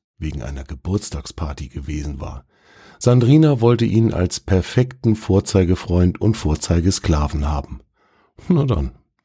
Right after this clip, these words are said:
bitte. Er hatte sich natürlich an den Tipp von Lady Katrin gehalten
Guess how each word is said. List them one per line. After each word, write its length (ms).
bitte. 340
Er 140
hatte 160
sich 180
natürlich 580
an 140
den 160
Tipp 240
von 180
Lady 280
Katrin 420
gehalten 600